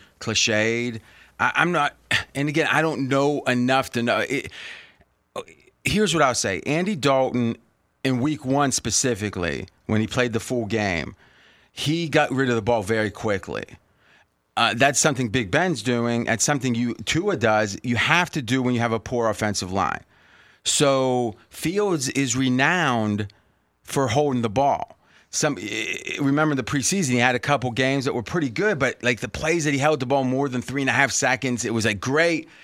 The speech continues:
The rest, it wasn't. Well, you don't get to hold the ball like that only a tiny percentage of the time in the regular season.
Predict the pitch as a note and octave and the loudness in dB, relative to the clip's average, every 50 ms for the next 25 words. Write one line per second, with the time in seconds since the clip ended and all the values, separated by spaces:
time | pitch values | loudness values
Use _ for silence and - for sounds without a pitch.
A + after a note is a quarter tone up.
0 | - - - _ - A2+ A#2 C#3 C#3+ C3 - - A#2 G#2+ C3+ D3 E3+ E3+ D3 B2+ | -20 -20 -14 _ -2 2 4 4 4 4 2 -2 -2 0 2 2 2 2 2 0
1 | A#2+ - - - - _ _ - C#3+ D3 F3+ G#3 G3 D#3+ C3+ F#3 G3 - D#3 B2+ | -4 -4 -6 -16 -20 _ _ -6 -4 -2 0 0 0 0 -2 -2 -2 -2 0 0
2 | C#3+ D3 C3 B2 A#2+ A#2+ B2+ A#2+ A#2 A#2 A#2 A2+ G2 B2 A#2+ A2 G#2 G2+ - - | 0 0 0 0 2 2 2 4 4 2 0 0 2 2 2 2 2 0 -2 -6
3 | _ _ _ _ _ _ _ _ _ _ _ D3 D3 D3+ C#3 B2+ - - D3+ D#3 | _ _ _ _ _ _ _ _ _ _ _ -2 0 0 0 -2 0 0 0 2
4 | D3 B2+ G#2+ A#2 - C#3+ C3 A#2+ G2+ G2+ G#2+ G2+ - C3+ C3+ B2 A#2 G#2+ G#2 G2 | 2 0 -2 -2 0 0 0 0 0 -2 -2 -2 0 2 2 2 2 2 0 -2
5 | - - A#2 A2 A2+ A#2 A2+ G#2 G2+ G#2 F#2+ - - C3 C3 B2 A2 G2 G#2 F#2+ | -4 -2 -2 0 0 0 0 0 -2 -2 -2 0 0 0 0 0 0 0 0 -2
6 | F2 | -2